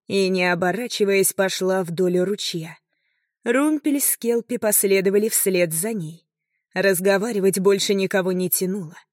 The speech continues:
Мак обдумывал слова, произнесенные Сидой,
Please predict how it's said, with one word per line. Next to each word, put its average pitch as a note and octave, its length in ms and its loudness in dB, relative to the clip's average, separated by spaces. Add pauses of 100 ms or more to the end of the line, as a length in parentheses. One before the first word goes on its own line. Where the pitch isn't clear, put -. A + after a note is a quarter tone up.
(560)
Мак G#3+ 460 -2
обдумывал A3 640 -2
слова, F#3 560 -2
произнесенные F#3 1120 -2
Сидой, E3+ 580 -4